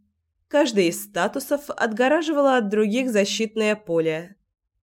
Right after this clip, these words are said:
куда более сильное, чем то, которым пользовались райтары в Натубрии. И пройти через него могли только люди или же флайгары с нужным статусом или особым допуском. И контролировалось всё оком видящих,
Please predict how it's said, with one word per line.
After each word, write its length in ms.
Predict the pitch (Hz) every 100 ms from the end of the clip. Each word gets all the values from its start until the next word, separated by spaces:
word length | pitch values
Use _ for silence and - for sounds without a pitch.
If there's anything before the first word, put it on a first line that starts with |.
| _
куда 260 | 247 220 202
более 340 | 180 170 165
сильное, 600 | - - 269 240 175 160
чем 420 | 170 - 175 -
то, 180 | - 226
которым 460 | 254 196 180 175 175
пользовались 600 | 196 208 190 185 180 -
райтары 520 | 175 170 - 185 180
в 40 |
Натубрии. 800 | 175 185 202 165 151 160 160 95 - _ _ _ _ _ _ _ _ _ -
И 100 | 233
пройти 340 | 262 269 302
через 300 | 302 214 185
него 280 | 185 180 185
могли 340 | 185 196 214
только 340 | 226 214 208 208
люди 420 | 220 240 185 165
или 280 | - 202 190
же 160 | 190
флайгары 680 | 180 180 180 175 185 220 180
с 120 | -
нужным 400 | 185 196 190 180
статусом 640 | 180 - 214 208 - 165 160
или 260 | - 196
особым 500 | 170 202 196 180 170
допуском. 680 | 160 160 160 - 170 170 - _ _ _ _ _ _ _ _ _ _ _ _ -
И 100 | 226
контролировалось 880 | 294 277 302 226 208 226 277 277 277
всё 420 | - - 190 233
оком 460 | 269 - 208 262 240
видящих, 800 | 226 185 185 - - 165 -